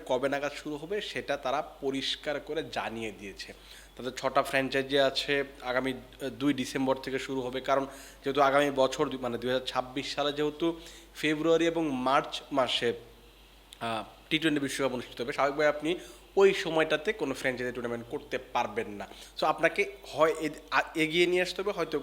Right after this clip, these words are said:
পিছিয়ে নিয়ে যেতে হবে। এখন কথা হচ্ছে যে, আহ, আইএল টি টোয়েন্টি না হয় সরিয়ে নিল, তারা আগে থেকে জানে যে, আহ, টি টোয়েন্টি বিশ্বকাপ হবে, তার মানে আমাদেরকে টুর্নামেন্টটা একটু পিছিয়ে নি-, বা আগে, এগিয়ে নিতে হবে। সেক্ষেত্রে তারা, আহ, ডিসেম্বরের দুই তারিখ থেকে আয়োজন করার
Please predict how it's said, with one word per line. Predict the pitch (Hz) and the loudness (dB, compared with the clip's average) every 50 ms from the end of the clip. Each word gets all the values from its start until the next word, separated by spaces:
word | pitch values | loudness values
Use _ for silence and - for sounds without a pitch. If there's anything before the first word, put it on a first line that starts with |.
| - - | -2 -2
পিছিয়ে | 170 165 165 - - 143 135 | -4 -2 -2 -2 0 0 0
নিয়ে | 127 123 110 | 0 0 -2
যেতে | 107 101 - | -2 -4 -6
হবে। | 104 95 104 - - - - - - - - - | -6 -6 -8 -10 -10 -12 -14 -14 -14 -14 -8 -4
এখন | - 185 - 254 247 | 0 2 4 4 6
কথা | 240 240 240 247 | 6 6 6 8
হচ্ছে | 240 233 233 - 233 | 6 6 6 4 4
যে, | 220 247 247 247 - - - - - - - | 6 6 6 4 2 -8 -14 -16 -10 -2 2
আহ, | 202 180 - - - - - - - - - - - | 2 2 2 0 -6 -18 -20 -20 -20 -20 -8 0 6
আইএল | - 185 202 208 | 6 6 6 4
টি | 208 220 233 | 2 -2 -4
টোয়েন্টি | 202 208 226 233 220 | -4 -2 0 4 4
না | 214 | 4
হয় | 196 208 208 196 - - - | 6 6 4 2 2 -4 -6
সরিয়ে | - - 196 190 190 196 190 | 0 4 6 8 8 8 8
নিল, | 180 180 175 170 165 | 6 6 4 4 6
তারা | 165 170 160 160 | 6 8 8 8
আগে | 160 160 170 | 8 8 4
থেকে | 160 - 175 151 165 156 | 2 0 0 2 2 4
জানে | 143 151 147 147 147 147 147 | 6 6 6 6 4 2 0
যে, | 139 135 139 139 135 | 0 2 2 2 2
আহ, | 131 - - - - - - - 131 127 127 | 2 -2 -10 -18 -20 -8 -2 2 4 4 4
টি | 135 143 | 4 0
টোয়েন্টি | 139 143 143 | -2 -2 -2
বিশ্বকাপ | 135 135 131 - 139 135 139 131 | -2 -2 -4 -4 -2 0 0 0
হবে, | 135 139 | 0 0
তার | 131 131 127 | 0 0 0
মানে | 131 135 | 2 2
আমাদেরকে | 131 131 131 131 - - 135 | 2 0 0 -2 -4 -8 -6
টুর্নামেন্টটা | - 143 131 135 135 131 127 139 | -4 -2 0 0 0 0 -2 -2
একটু | 139 - - - - 143 | -6 -6 -8 -10 -10 -8
পিছিয়ে | - - 135 135 - - 143 139 | -6 -6 -6 -6 -4 -4 -2 -2
নি-, | 131 135 131 | -4 -4 -2
বা | 139 127 | -2 0
আগে, | - 139 147 143 139 160 - 147 | 2 2 0 0 -2 -8 -6 -4
এগিয়ে | 147 139 139 147 147 139 | -4 -2 2 2 2 2
নিতে | 139 135 131 139 | 2 0 -2 -2
হবে। | 120 131 127 131 123 | -2 -2 -2 -2 -2
সেক্ষেত্রে | - 143 127 - 139 - 147 | -4 -4 -6 -6 -8 -8 -6
তারা, | 143 - 151 175 247 - - - - - - - | 0 2 4 4 2 2 -2 -12 -16 -16 -8 -2
আহ, | - 127 | 0 0
ডিসেম্বরের | 123 113 127 - - 131 127 127 127 123 | 0 0 -2 -4 -4 -2 0 2 0 0
দুই | 113 113 131 131 | 0 -2 -4 -2
তারিখ | - 135 131 120 - - | 0 0 0 -2 -4 -8
থেকে | - 139 - - 185 196 | -10 -6 0 2 2 2
আয়োজন | - - 123 120 120 120 120 123 120 120 | 2 0 0 0 2 0 0 -2 -4 -2
করার | - 120 120 117 | 0 2 2 2